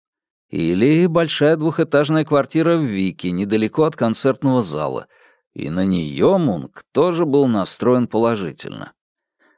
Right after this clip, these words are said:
Но было что-то, что он стал замечать во взгляде Лилиан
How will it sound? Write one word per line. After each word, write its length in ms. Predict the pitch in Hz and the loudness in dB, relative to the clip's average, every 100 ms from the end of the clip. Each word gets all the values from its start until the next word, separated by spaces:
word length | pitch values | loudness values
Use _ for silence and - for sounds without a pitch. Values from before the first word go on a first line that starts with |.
| _ | _
Но 160 | - 160 | -4 -2
было 480 | 160 135 185 175 165 | -2 2 4 4 2
что-то, 720 | - - 165 165 - 151 131 | -2 -2 0 0 0 0 0
что 280 | 117 - 139 | -4 -2 0
он 80 | 147 | 0
стал 320 | - 151 151 | 0 0 0
замечать 540 | 127 131 123 147 143 | 2 0 0 0 0
во 120 | 135 123 | 2 0
взгляде 540 | 107 117 131 123 131 | -2 0 2 2 0
Лилиан 580 | 131 151 104 95 90 | 2 2 2 2 0